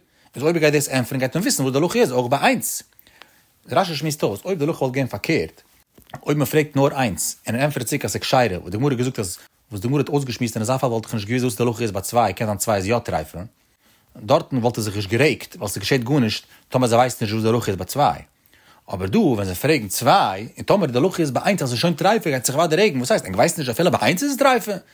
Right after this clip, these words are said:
Kommt aus einer Sache, kann er sagen, wo der Luch von beiden? Fragt die Mutter aber, wo kommt andere Leib, la Russich? La Masse, sie haben Taki gefragt, wo der Luch ist, bei Zähle, man kann, man kann. Und man sieht nicht, also kaum geregt. Und für die Mutter, kiewen, die Koommerli, gistere Koommerli, ist eine Rische. Das hat er so Taki geregt.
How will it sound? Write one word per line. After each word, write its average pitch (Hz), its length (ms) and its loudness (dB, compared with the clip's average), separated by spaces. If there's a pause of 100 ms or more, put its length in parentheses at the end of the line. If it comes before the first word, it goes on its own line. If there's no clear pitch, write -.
(220)
Kommt 156 160 -4
aus 143 120 -2
einer 147 100 0
Sache, 175 340 2
kann 180 140 -2
er 165 40 0
sagen, 151 160 -2
wo 190 80 2
der 156 280 2
Luch 160 160 0
von 151 140 -4
beiden? 156 280 -2 (640)
Fragt 110 320 -4
die 110 40 -4
Mutter 127 220 2
aber, 117 280 2
wo 104 80 -2
kommt 104 200 -6
andere 123 200 2
Leib, 113 240 0
la 110 100 0
Russich? 95 340 -8 (420)
La 98 80 -4
Masse, 131 240 4
sie 117 40 -4
haben 107 200 -2
Taki 147 260 -2
gefragt, 123 320 -2
wo 135 80 0
der 123 100 2
Luch 127 180 2
ist, 123 160 -2
bei 107 100 -4
Zähle, 131 220 -2
man 113 120 -2
kann, 123 260 0
man 107 100 0
kann. 135 540 0 (360)
Und 120 80 -4
man 120 60 0
sieht 156 200 2
nicht, 120 100 -4
also 110 160 -2
kaum 135 180 -2
geregt. 165 480 0 (280)
Und 101 160 -8
für 95 120 -10
die 110 60 -4
Mutter, 151 200 -2
kiewen, 175 240 -4
die 117 60 -2
Koommerli, 123 480 -4
gistere 110 380 2
Koommerli, 107 340 0
ist 90 120 -6
eine 120 260 2
Rische. 87 300 -6
Das 147 160 -4
hat 147 100 -6
er 123 60 -6
so 123 80 -6
Taki 131 220 -6
geregt. 117 400 -6